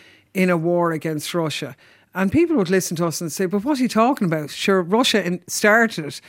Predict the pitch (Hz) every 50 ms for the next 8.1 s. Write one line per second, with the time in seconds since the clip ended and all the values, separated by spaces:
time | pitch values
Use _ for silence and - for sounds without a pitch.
0 | - - - _ _ - 214 220 214 208 190 170 143 202 196 202 202 190 - 165
1 | - 170 160 147 - - 165 160 151 147 143 135 170 185 208 196 190 - - -
2 | - 185 190 185 - - 180 170 165 160 - 160 143 - - 180 170 165 160 139
3 | - - - - - - _ - 170 165 - 226 240 240 214 214 - - - -
4 | - - - - _ _ 190 185 175 170 151 - 185 170 - 185 190 196 208 214
5 | 196 190 190 185 185 180 170 - - 190 170 - - 170 170 175 175 170 160 -
6 | 170 160 156 175 175 165 170 165 160 175 180 180 180 175 170 151 - - 175 165
7 | 165 156 - - 170 165 165 165 170 175 190 190 185 165 - 165 156 151 151 151
8 | 135